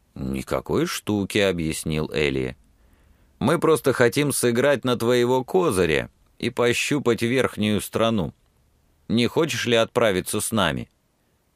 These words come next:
«Конечно, хочу», — заявил Пламенный. Но вопрос был задан в шутку,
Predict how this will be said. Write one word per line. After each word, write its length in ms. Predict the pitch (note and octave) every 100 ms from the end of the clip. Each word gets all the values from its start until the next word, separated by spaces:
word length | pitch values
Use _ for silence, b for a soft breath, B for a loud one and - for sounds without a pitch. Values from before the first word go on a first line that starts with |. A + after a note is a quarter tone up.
| _ _ _ -
«Конечно, 760 | - D2 B1 D2+ E2 - C#3+
хочу», — 640 | - D#3 E3 - F#3+ B2
заявил 560 | C#2 E2+ E2+ D#2+ D#2 C#2+
Пламенный. 680 | - E2 C2 B1 A#1 A1+ - _ b b b b b b b b -
Но 260 | - G2 B2
вопрос 460 | C#3+ D#3+ G3+ G3
был 220 | E3+ G3
задан 440 | E3 E3+ F#3 F#3+ G3+
в 80 | -
шутку, 880 | - C3+ B2 A2+ - - G#2 G2